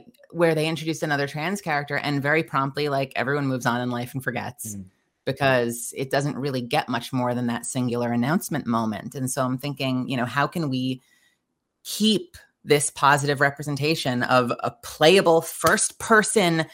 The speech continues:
Speaker 1: trans character in a triple A video game? Holy shit. In the spotlight as long as possible. And I think the way that we do that is make them a visually compelling character, make their story compelling so
Speaker 2: Yeah.
Speaker 1: that you get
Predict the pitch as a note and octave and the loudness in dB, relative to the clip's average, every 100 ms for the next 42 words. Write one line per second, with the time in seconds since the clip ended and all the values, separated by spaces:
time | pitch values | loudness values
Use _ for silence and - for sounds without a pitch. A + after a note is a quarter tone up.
0 | - - F#3 F3+ G3+ G3 - F#3+ G3+ F3 | -10 -4 2 4 2 0 0 2 2 2
1 | - F3+ D3+ - - A#3+ B3+ B3 G#3+ F3 | 2 0 0 -2 0 2 6 6 4 2
2 | F#3 A3 E3+ C3 B2+ B2+ E3+ G3+ C3+ A#2+ | 2 4 4 0 -4 0 2 2 -2 -4
3 | G#2 - - - - - - _ _ _ | -6 -8 -16 -20 -20 -20 -20 _ _ _
4 | _ _ _ _ _ - G3+ G3+ - F#3 | _ _ _ _ _ 2 4 4 4 2
5 | - F#3 E3+ F3 F3+ F3+ G#3 A#3 B2+ C3 | 4 0 2 2 2 0 -2 0 0 0
6 | E3+ B3+ A3+ C#3+ C#3 C3+ C#3+ G#3 C3 C3 | 2 2 2 0 0 0 2 2 2 0
7 | D3 - _ _ _ _ _ _ E3 D#3 | -2 -6 _ _ _ _ _ _ -2 -2
8 | E3+ F#3+ F3 E3+ E3 _ _ - D3 C#3+ | 0 0 0 0 -6 _ _ -4 0 0
9 | C#3+ D#3 C#3+ C3 D3+ C#3 C3 B2+ B2+ B2 | 0 0 -2 -4 -8 -4 -2 -2 -4 -4
10 | A#2+ C3 C3+ C3+ C3+ B2 A#2 - - A2+ | -4 -4 -6 -4 -4 -4 -6 -6 -2 0
11 | B2+ C3 C3 C3+ C#3 C#3 C#3 C#3 - C3 | 2 0 -2 -4 0 0 0 -2 -2 -2
12 | A#2+ A#2 B2 B2 G#2+ | -2 -2 -4 -2 -4